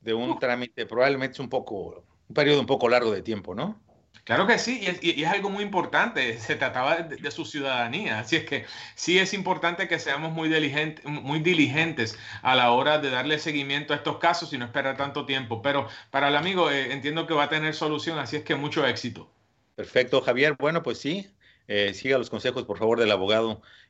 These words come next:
Speaker 1: y ojalá todo sea muy bien. Y cuando ya le den su ciudadanía, llámenos, platicamos con usted, nos va a dar mucho gusto felicitarlo. Vamos, seguimos en Los Ángeles, ahora tenemos a Oscar, adelante.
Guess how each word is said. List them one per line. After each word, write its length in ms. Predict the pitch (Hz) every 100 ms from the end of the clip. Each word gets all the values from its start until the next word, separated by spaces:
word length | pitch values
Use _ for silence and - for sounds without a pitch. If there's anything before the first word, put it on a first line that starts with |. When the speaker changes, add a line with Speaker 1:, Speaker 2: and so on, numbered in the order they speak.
| -
Speaker 1:
y 100 | 95
ojalá 340 | 98 104 110
todo 200 | 110 110
sea 180 | 117 113
muy 140 | 117
bien. 160 | 165 175
Y 20 |
cuando 300 | 131 135 127
ya 120 | 147
le 120 | 180
den 100 | 180
su 80 | 180
ciudadanía, 400 | 165 131 131 156
llámenos, 560 | 156 185 214 160 - - _
platicamos 500 | - 110 107 135 156
con 140 | - 104
usted, 160 | 101
nos 100 | 131
va 60 | 120
a 40 |
dar 100 | 123
mucho 220 | 120 117 113
gusto 200 | 123 117
felicitarlo. 640 | 98 95 95 107 95 92 - - - -
Vamos, 320 | 139 160 151
seguimos 280 | 147 180 175
en 60 | 139
Los 120 | 131
Ángeles, 380 | 170 160 151 151
ahora 180 | 135 147
tenemos 340 | 131 135 131
a 60 | 113
Oscar, 400 | 139 139 117 98
adelante. 500 | 107 120 127 123